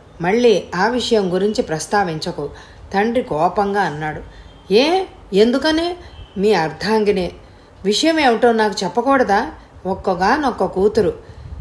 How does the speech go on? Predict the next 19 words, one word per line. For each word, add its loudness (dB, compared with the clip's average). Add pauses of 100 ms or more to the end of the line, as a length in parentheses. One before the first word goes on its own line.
(120)
ఇంకో 2
సంవత్సరం 0
ఇంట్లో 2
ఉంటే 4
ఏం 4
కొంప 2
మునిగేది? 2 (760)
రాజేశ్వరి, -4 (260)
నన్ను 2
విసిగించకు. 0 (460)
మీరేదో 4
దాస్తున్నారు. 0 (240)
వారం 2
రోజుల 2
నుంచి -2 (100)
చూస్తున్నాను. -6 (340)
మీలో 2 (100)
విసుగు -2
కనిపిస్తోంది. -6